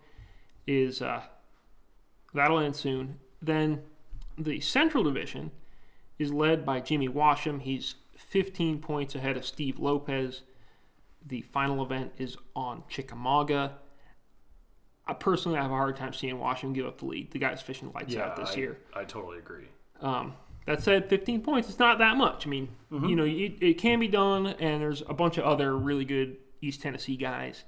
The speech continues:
Speaker 1: in that, you know, trail, so it might happen. But, uh, the Southern Division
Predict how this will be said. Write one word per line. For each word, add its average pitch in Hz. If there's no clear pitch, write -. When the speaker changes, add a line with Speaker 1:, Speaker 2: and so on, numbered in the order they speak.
Speaker 1:
in 147
that, -
you 143
know, -
trail, 156
so 87
it -
might 139
happen. -
But, -
uh, 131
the 151
Southern 220
Division 165